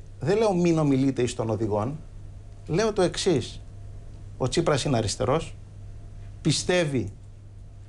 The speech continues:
στο πρόγραμμα του σύριζα, β-,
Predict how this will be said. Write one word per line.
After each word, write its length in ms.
στο 240
πρόγραμμα 500
του 100
σύριζα, 480
β-, 100